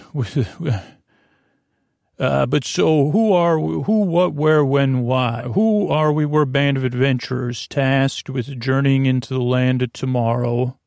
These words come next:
a former theme park, to find a magical portal that connects to another world and to close that portal. We had to assemble a staff, uh, in order to find the portal, and we've assembled that staff, uh,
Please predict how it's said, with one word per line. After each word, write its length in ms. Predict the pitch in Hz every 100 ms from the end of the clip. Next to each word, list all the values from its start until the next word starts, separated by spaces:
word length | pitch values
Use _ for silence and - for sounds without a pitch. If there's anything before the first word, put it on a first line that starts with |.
| -
a 80 | 123
former 420 | - 147 139 131
theme 400 | - 139 131 123
park, 460 | 127 127 131 - -
to 120 | 143
find 400 | - 147 139 139
a 40 | 135
magical 640 | 131 131 135 - - 131
portal 680 | - 139 131 131 127 123 120 _ _ _ _ _ _ _
that 220 | 135 131
connects 440 | - 139 131 - -
to 120 | 151
another 280 | 131 131 127
world 380 | 127 131 131 131
and 120 | 123
to 60 | -
close 420 | - 156 156 139
that 260 | 135 123 -
portal. 580 | 131 120 113 117 120 110 _ _ _ _ _ _ _ _ _ _ -
We 140 | 135
had 220 | 135 139 127
to 120 | 139
assemble 440 | 120 160 147 139
a 40 | 127
staff, 720 | - 143 139 143 147 - -
uh, 280 | 123 123 131
in 80 | 135
order 220 | 139 127
to 80 | 123
find 460 | - 143 139 139
the 160 | 127 127
portal, 600 | - 143 139 135 135 143
and 200 | 131 123
we've 260 | 117 127 120
assembled 560 | 127 - 139 127 127
that 480 | 123 127 123 127 139
staff, 880 | - - - 127 127 117 123 - -
uh, 380 | 123 123 123